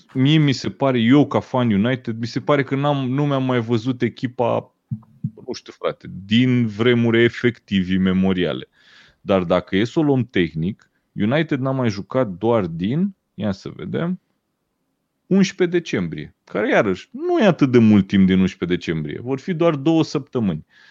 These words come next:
Două săptămâni în care a fost niște covid la United.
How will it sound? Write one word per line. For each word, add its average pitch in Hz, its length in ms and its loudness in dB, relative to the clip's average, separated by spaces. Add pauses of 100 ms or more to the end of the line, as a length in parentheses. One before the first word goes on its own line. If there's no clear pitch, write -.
(200)
Două 156 280 0
săptămâni 160 580 -4
în 156 60 -2
care 147 180 0
a 139 40 -4
fost 139 200 -8
niște 135 240 -6
covid 127 340 -6
la 120 100 -2
United. 131 420 -4